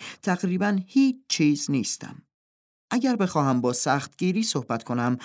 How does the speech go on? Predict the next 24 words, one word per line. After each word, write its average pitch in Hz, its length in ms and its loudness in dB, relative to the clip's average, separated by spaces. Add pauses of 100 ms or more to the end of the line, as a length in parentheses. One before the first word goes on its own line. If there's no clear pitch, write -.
(260)
قاعدتاً 185 500 2
باید 143 420 0
فکر 139 300 -6
ترسناکی 175 640 -2
باشد. 98 440 -6 (840)
ولی 107 200 -2
چنین 104 320 -4
حسی 131 340 -4
ندارم. 104 500 -8 (960)
این 277 240 8
نکته 156 320 2
که 147 140 2
از 131 160 4
قرار 147 340 0
معلوم 101 480 2
عالم 175 360 0
هستی 113 420 0
پایانی 139 540 -2
دارد، 104 420 -4 (260)
همه 262 220 4
چیز 170 360 -2
را 165 140 0
دلگیر 190 560 0
می‌کند. 82 520 -10